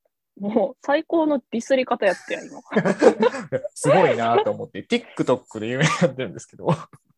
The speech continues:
Speaker 2: そうそうそう。いや、そんな中でね、レゲエとは何たるものかっていうのをちょっとね、今日はちょっと力説していこうかなと思うんですけど。
Speaker 1: らしいですわ。
Speaker 2: はい。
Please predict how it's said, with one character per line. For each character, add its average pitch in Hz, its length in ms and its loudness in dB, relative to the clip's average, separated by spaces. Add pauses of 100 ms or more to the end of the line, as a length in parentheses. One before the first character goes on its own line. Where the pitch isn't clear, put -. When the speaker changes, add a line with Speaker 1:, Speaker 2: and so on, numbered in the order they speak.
(880)
Speaker 2:
そ - 180 -12
う 101 60 -10
そ - 220 -18
う - 40 -16
そ - 400 -14
う。 - 260 -12
い - 20 0
や、 - 120 -6
そ - 160 -16
ん - 20 -14
な 123 80 -8
中 107 240 -4
で 92 100 -8
ね、 165 120 -2
レ 117 160 -2
ゲ 127 140 0
エ 117 60 -4
と 101 360 -8
は 98 140 -4
何 110 240 -6
た 156 100 -2
る 120 100 -4
も 135 140 -6
の 123 100 -8
か - 140 -10
っ - 80 -18
て - 140 -20
い 73 60 -14
う - 40 -16
の - 120 -20
を 143 60 -20
ち - 100 -20
ょ - 40 -20
っ - 80 -20
と - 100 -18
ね、 123 240 -14 (180)
今 82 100 -12
日 71 40 -8
は 65 80 -12
ち - 100 -20 (160)
ょ - 100 -16
っ - 40 -18
と - 60 -20
力 - 220 -12
説 - 240 -16
し - 80 -16
て 123 100 -10
い 120 60 -8
こ 127 100 -10
う 104 40 -8
か - 140 -16
な 69 100 -14
と - 120 -20
思 - 100 -20
う - 40 -20
ん - 20 -20
で - 80 -20
す - 80 -20
け - 140 -20
ど。 - 120 -20 (1120)
Speaker 1:
ら 233 180 0
し 190 300 -2
い 156 60 -6
で 180 100 -4
す - 100 -6
わ。 - 220 0 (220)
Speaker 2:
は 98 200 -4
い。 139 40 0